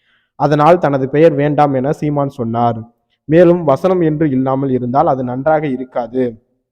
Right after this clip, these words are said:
ஆகையால் உங்கள் பெயரை போட்டுக் கொள்ளுங்கள்" என அவர் சொன்னார். அதன்படியே டைட்டிலில் வசனத்தில் எனது பெயர் இடம்பெற்றது.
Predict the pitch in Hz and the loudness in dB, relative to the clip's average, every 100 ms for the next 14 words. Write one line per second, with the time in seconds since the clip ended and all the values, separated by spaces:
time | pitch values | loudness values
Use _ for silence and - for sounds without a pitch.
0 | _ _ _ _ - 151 156 151 170 156 | _ _ _ _ 0 2 4 6 4 4
1 | 160 175 165 170 170 160 143 135 131 120 | 4 4 6 4 4 0 -2 -2 -4 -2
2 | 123 131 120 127 160 143 127 - 123 123 | -2 -2 -2 -2 0 0 -2 -4 -8 -6
3 | 120 113 113 _ _ _ - 147 185 175 | -4 -6 -10 _ _ _ -4 0 2 2
4 | 143 139 156 156 151 175 143 160 135 127 | 2 2 2 2 0 0 0 0 -2 -4
5 | 170 170 160 156 135 147 147 151 151 135 | -2 -2 -4 -6 -4 -4 -2 0 0 -2
6 | 131 123 - 110 123 113 | -4 -6 -8 -4 -4 -4